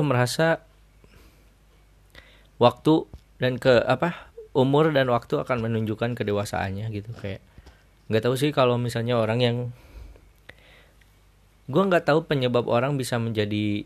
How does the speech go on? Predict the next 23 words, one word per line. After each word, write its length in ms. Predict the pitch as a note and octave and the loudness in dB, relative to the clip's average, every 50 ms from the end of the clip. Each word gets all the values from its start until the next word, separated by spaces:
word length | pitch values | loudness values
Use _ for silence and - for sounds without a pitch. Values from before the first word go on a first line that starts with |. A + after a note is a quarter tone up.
| - _ - | -10 _ -10
brutal 560 | - G2+ G#2+ G#2+ G#2 - - G#2+ A2+ A#2+ B2+ | -6 -4 -2 -2 -2 -2 -2 -2 -2 -2 -4
ya, 80 | C#3 C#3+ | -6 -8
maksudku 600 | C#3 B2 A2 - - A2+ G#2 - C3+ C#3+ D3 D3 - _ _ _ _ - _ _ _ _ _ _ - | -8 -8 -6 -4 -4 -6 -4 -2 0 0 0 -2 -6 _ _ _ _ -20 _ _ _ _ _ _ -6
menjadi 360 | A2+ A2 G2+ A2+ G#2+ G#2+ A2+ | -4 -2 0 0 0 0 0
orang 280 | G#2+ G#2 A2 A2+ A#2 B2 A#2+ | 0 0 0 0 0 -2 -2
yang 240 | A2 G#2 G#2 G#2 G2+ | -2 -2 -2 -4 -4
lebih 560 | G2 G2 G#2 G2+ G2 G2+ G2+ G2 G2 F#2+ F#2 - - - - | -4 -4 -2 -2 -2 -2 -2 -2 -4 -6 -8 -14 -20 -14 -4
gila, 400 | - A2 G2+ G2 G2 A2+ - - _ _ _ _ _ - | -2 -2 0 0 -2 -2 -4 -6 _ _ _ _ _ -10
lebih, 600 | B2+ A2 G#2 G#2 G#2+ G#2 G#2 G#2 G2+ G2+ G#2 G#2+ | -8 -8 -6 -4 -4 -2 -2 -2 -2 -4 -4 -6
maksudnya 560 | G#2+ G#2 G2+ F#2+ - A2 G#2 A2 A#2 B2 B2 | -6 -6 -8 -6 -6 -6 -6 -4 -6 -6 -6
lebih 240 | A2 G#2 G2 G#2+ G2+ | -6 -6 -6 -6 -6
tidak 240 | - G#2+ G2+ G2+ G2 | -6 -4 -2 -2 -2
waras, 400 | G2 G2+ G2+ G2+ A2+ A#2+ - - | 0 0 -2 -2 -4 -6 -8 -4
kayak 320 | - G2+ G2+ G2+ G2 - - _ _ _ _ _ _ _ _ _ _ _ _ _ _ _ _ _ _ _ | -2 0 0 0 -2 -4 -10 _ _ _ _ _ _ _ _ _ _ _ _ _ _ _ _ _ _ _
memperkosa 640 | - A2+ G2 - G#2+ G#2 - - G2+ G2 - A2 G2+ | -8 -6 -4 -2 -4 -4 -2 -6 -6 -4 -4 -4 -6
keluarganya 600 | - - G#2 G2+ G2 G2 G2 G2+ G2 G#2 A#2 B2+ | -4 -2 -2 -2 -2 -2 -2 -2 -2 -2 -4 -4
gitu, 280 | B2 A#2+ A#2 C#3+ D3 - - _ _ _ - | -6 -6 -6 -6 -8 -10 -12 _ _ _ -6
atau 320 | G#2+ G#2 F#2+ - G#2+ G#2+ | -6 -4 -2 -2 -4 -2
misalnya 360 | A2 G#2+ G2+ - G#2+ A2 A2+ | -4 -4 -6 -6 -6 -4 -4
melakukan 320 | A#2 A2+ G#2+ G2+ A2 G#2+ G#2 | -4 -4 -4 -4 -4 -6 -6
kejahatan 680 | - G#2 G2+ G#2 G2+ G2 G2 F#2 - - A#2+ B2+ C3 | -6 -6 -4 -4 -4 -4 -4 -6 -6 -6 -6 -6 -6
gitu, 200 | A#2+ B2 - - | -8 -8 -8 -10
kayak, 360 | - - A2 G2+ G2 F#2+ - | -6 -4 -2 -2 -2 -4 -6